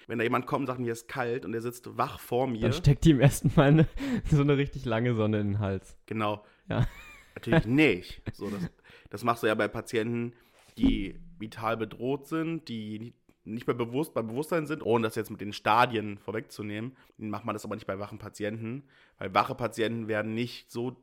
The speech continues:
Speaker 1: massiv unterkühlt sein, als dass man die jetzt via esophageal Temperatur messen müsste.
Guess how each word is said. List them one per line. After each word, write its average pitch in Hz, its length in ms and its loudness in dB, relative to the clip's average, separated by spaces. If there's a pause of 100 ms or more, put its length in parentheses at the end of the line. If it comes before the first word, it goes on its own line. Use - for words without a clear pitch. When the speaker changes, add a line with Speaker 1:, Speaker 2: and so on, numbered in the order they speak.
Speaker 1:
massiv 127 500 -6
unterkühlt 127 640 -4
sein, 120 400 -2
als - 200 -6
dass 107 200 -2
man 110 420 -4
die 110 120 -10
jetzt 110 360 -6
via 110 300 -2 (120)
esophageal 113 840 -2 (160)
Temperatur 104 400 -2
messen 101 260 -2
müsste. 92 260 -14